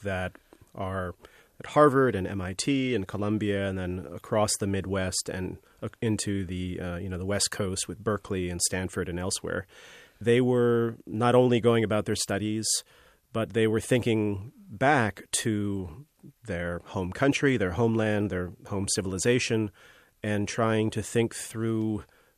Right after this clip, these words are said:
various modernizing efforts that were going on back home and how they could contribute to them. And one of these was the question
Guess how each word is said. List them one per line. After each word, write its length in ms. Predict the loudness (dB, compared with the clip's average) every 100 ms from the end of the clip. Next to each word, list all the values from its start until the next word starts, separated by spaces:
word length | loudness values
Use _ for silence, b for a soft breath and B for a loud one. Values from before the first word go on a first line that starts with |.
| -16
various 540 | -2 2 4 4 2 2 0
modernizing 1120 | 0 2 2 4 2 2 0 0 0 -2 -2 -2
efforts 500 | -4 -2 -4 -4 -4
that 140 | -4
were 100 | -4
going 320 | -2 -2 0
on 220 | -2 -2
back 260 | -2 -4 -4
home 400 | -2 0 0 -2 b -8
and 120 | -2
how 180 | 0 2
they 200 | 2 0
could 300 | -2 -6 -4
contribute 720 | -6 -4 -6 -4 -8 -10 -18 _ _ -8
to 240 | -2 -2
them. 300 | -4 -10 -12 b b b b b
And 200 | -2 2
one 140 | 2
of 100 | 2
these 340 | 2 0 -2 -2
was 480 | -2 0 0 -2 -4
the 60 |
question 680 | -6 -4 -4 -4 -4 -2 -4